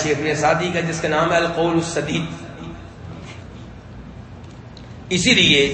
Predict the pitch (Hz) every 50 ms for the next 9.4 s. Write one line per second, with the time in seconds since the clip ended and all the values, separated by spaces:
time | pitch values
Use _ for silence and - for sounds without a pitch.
0 | 143 - 202 196 196 196 175 143 131 131 139 147 147 135 - - - - - -
1 | - - - - - - - - - - 143 170 190 196 214 202 208 202 202 190
2 | 185 165 160 165 170 180 185 185 185 180 185 180 180 160 165 170 175 170 170 170
3 | 170 170 170 165 151 151 151 170 175 175 175 170 165 165 - 139 143 151 - -
4 | - 131 - - - - - - - - - - - - - - - - - -
5 | - - - - - - 139 143 147 156 160 - 151 147 143 147 151 147 160 160
6 | 160 147 143 143 147 160 165 160 156 147 151 143 139 - 143 139 139 - 147 139
7 | 135 139 151 170 180 185 175 185 190 202 208 226 220 - - - - - - -
8 | - - - - - - - - - - - - 151 160 160 160 - 165 147 143
9 | - - 139 147 151 156 175 190